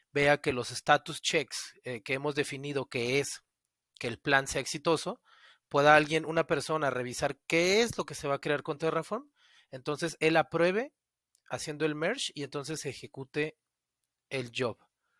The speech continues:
Aquí vemos que se está creando la máquina virtual con Packer. Packer lo que hace es crear una máquina virtual temporal le instala,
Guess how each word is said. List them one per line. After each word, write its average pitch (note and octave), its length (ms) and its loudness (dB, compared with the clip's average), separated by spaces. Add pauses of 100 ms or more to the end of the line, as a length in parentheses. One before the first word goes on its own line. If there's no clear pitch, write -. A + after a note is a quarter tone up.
(400)
Aquí D#3+ 240 -4
vemos F3+ 340 4
que D#3 120 -2
se B2+ 100 -8
está D3+ 180 -2
creando D#3+ 360 2
la D3 120 0
máquina D3+ 360 -4
virtual D3+ 580 0 (920)
con C3+ 220 -6
Packer. F#3+ 420 4
Packer G3 320 6
lo F3 140 6
que D3 120 4
hace F3 400 2
es D#3+ 320 -2 (440)
crear D3+ 280 4
una F#3+ 160 2
máquina F#3 380 0
virtual D3 400 -4
temporal D3+ 560 -2 (880)
le D3 120 -4
instala, F3+ 720 4